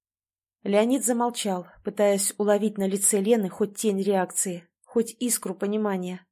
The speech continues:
Но она продолжала стоять неподвижно, не делая ни единого шага вперёд, не говоря ни слова в ответ,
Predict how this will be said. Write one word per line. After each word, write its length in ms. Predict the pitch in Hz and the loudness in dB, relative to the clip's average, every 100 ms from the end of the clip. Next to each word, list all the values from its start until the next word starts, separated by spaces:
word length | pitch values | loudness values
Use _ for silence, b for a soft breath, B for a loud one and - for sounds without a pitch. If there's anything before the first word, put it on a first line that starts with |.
| _ _ _ | _ _ _
Но 180 | 190 190 | -6 -4
она 300 | 185 208 247 | -2 -4 -4
продолжала 600 | 240 202 208 202 220 240 | -8 0 0 2 0 0
стоять 420 | 233 214 202 220 | 0 0 0 0
неподвижно, 720 | 214 202 196 196 240 190 180 - _ | 0 0 -2 -2 -4 -4 -10 -14 _
не 140 | 196 | -6
делая 360 | 196 233 226 220 | 2 4 4 4
ни 120 | 220 | 2
единого 460 | 220 202 247 226 220 | 0 2 0 2 0
шага 320 | - 220 220 | 2 0 0
вперёд, 500 | - 233 220 196 - _ _ | -2 0 2 0 -6 _ _
не 140 | 196 196 | -4 0
говоря 340 | 202 214 214 | 4 6 4
ни 100 | 226 | 0
слова 400 | 220 262 254 196 | 0 4 4 4
в 60 | 196 | 0
ответ, 420 | 202 208 190 | 0 -2 -2